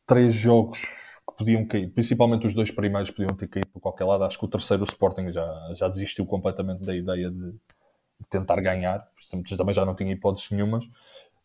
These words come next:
Eh, mas acho que é preferível caírem agora. O problema é, do, desses tais seis jogos em que só ganharam um, que foi as meias finais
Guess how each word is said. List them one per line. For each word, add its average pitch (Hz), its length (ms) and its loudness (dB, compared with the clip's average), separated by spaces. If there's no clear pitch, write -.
Eh, 107 420 0
mas 123 340 -2
acho 143 220 -2
que 190 80 2
é 185 40 2
preferível 160 760 0
caírem 156 500 4
agora. 123 380 4
O 123 120 0
problema 160 480 2
é, 95 260 -2
do, 123 260 4
desses 127 480 0
tais 95 380 -4
seis 110 200 0
jogos 98 380 2
em 95 100 -4
que - 60 -10
só 104 100 2
ganharam 95 340 -2
um, 101 200 -2
que - 80 -14
foi 85 260 -8
as 92 100 -10
meias 95 240 -2
finais 85 440 -8